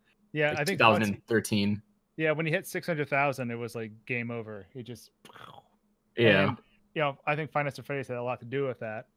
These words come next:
Speaker 2: Oh,
Speaker 1: But,
Speaker 2: yeah.
Speaker 1: um, well, well, at that point, but he had already gotten to that, that mark. But, like, even seeing what he's doing now, it's like he, you know, throws the, the gaming videos up here and there. But, like, have you guys watched <laughs> their second channel,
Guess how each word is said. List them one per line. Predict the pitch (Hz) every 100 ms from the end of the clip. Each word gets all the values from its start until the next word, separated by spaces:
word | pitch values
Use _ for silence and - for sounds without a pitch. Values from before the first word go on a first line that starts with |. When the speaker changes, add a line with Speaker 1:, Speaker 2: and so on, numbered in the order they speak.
| _ _ -
Speaker 2:
Oh, | 110
Speaker 1:
But, | 101
Speaker 2:
yeah. | 127 127
Speaker 1:
um, | 123 113 _ -
well, | 165 175 -
well, | 165
at | 151
that | 170 -
point, | 135
but | 147
he |
had | 220
already | 220 156
gotten | 175 185
to | -
that, | 135 127 _
that | 127 123
mark. | 117 -
But, | 156
like, | 156
even | 185 190
seeing | - 185 160 139
what | 147
he's | 156 165
doing | 143 127
now, | 113 107
it's | 104
like | 123 107 - - _ _
he, | 190
you |
know, | 180
throws | 160 - 185 175
the, | 147 180
the | 190
gaming | 131 143 147 139
videos | 147 147 123
up | 139 -
here | 139
and | 135
there. | 123 120 120
But, | 123
like, | 123 117 _ _ _ _ _ _ _
have |
you | 156
guys | 196 185 165
watched | 175 - - - -
<laughs> | -
their | 143
second | - - _ 165
channel, | - 160